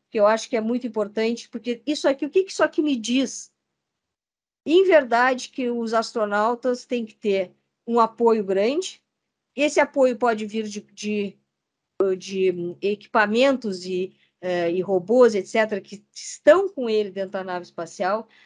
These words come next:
mas o que a gente tá tentando buscar aqui é que a tripulação seja, seja o mais autônoma possível.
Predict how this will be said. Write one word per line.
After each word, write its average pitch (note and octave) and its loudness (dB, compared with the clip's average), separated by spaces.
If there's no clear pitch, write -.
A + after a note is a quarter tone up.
mas A#3+ 0
o B3 -14
que D4 -4
a C#4 0
gente D#4 -4
tá D4+ 2
tentando D4+ -2
buscar B3+ -6
aqui C#4 -2
é D4 4
que D4 -4
a C4 -2
tripulação C#4 2
seja, C4+ -2
seja C4+ 0
o B3 -4
mais C4 0
autônoma C#4 0
possível. F3 -12